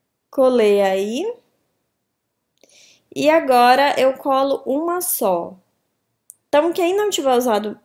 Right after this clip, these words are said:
é, esmalte fosco, nada, e não quiser aplicar o extra brilho, pode fazer dessa forma, aplicando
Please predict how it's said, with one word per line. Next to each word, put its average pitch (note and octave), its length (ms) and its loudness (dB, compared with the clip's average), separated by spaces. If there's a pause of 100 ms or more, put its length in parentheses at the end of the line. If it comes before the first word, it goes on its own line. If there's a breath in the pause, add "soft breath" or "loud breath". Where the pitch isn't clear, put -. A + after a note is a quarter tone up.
(180)
é, G3 240 2
esmalte G3 380 -4
fosco, G#3 400 -4
nada, A3 360 -4
e G3 40 -2
não G3 100 -6
quiser G#3 240 -2
aplicar G#3 500 -6
o F3+ 40 -2
extra G3 240 -4
brilho, A#3+ 180 -4
pode C#4+ 260 -4
fazer C4+ 220 -6
dessa C#4 240 -8
forma, A3+ 320 -6
aplicando A#3+ 500 -6